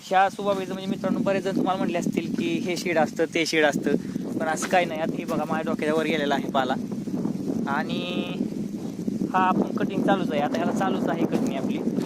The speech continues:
आपण रोज कापून नेतोयच, पण तरी म्हटलं हे एक तुमच्यासाठी ब्लॉग बनवावा की तुम्हाला सांगावं की ह्याचं कसं आहे मित्रांनो, ह्याला बाकीचं मेंटेनन्स काही नाही. एकदा तुम्ही लावून काढलं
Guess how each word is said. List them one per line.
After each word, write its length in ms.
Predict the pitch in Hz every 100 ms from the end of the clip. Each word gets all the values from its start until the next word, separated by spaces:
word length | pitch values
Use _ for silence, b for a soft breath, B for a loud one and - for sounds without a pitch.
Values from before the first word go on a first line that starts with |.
| - -
आपण 220 | 143 -
रोज 300 | 175 170 160
कापून 320 | 180 165 165
नेतोयच, 380 | - - 151 143 - - -
पण 340 | - - -
तरी 120 | 170
म्हटलं 380 | - - - 156 - - - - - -
हे 60 | 156
एक 140 | 165
तुमच्यासाठी 480 | - - 170 165 165
ब्लॉग 260 | 160 165
बनवावा 400 | 156 165 156 147
की 300 | 165 - -
तुम्हाला 280 | - 156 147
सांगावं 400 | 165 160 135 139 - - - - -
की 400 | - 180 185 190 196
ह्याचं 280 | 190 202 202
कसं 180 | 208 208
आहे 80 |
मित्रांनो, 380 | 196 185 180 170
ह्याला 200 | 170 175
बाकीचं 440 | 180 175 - - 185
मेंटेनन्स 400 | 185 - - -
काही 180 | 180
नाही. 200 | 139 123
एकदा 180 | 143 170
तुम्ही 200 | 170 170
लावून 180 | 170 170
काढलं 380 | - 196 165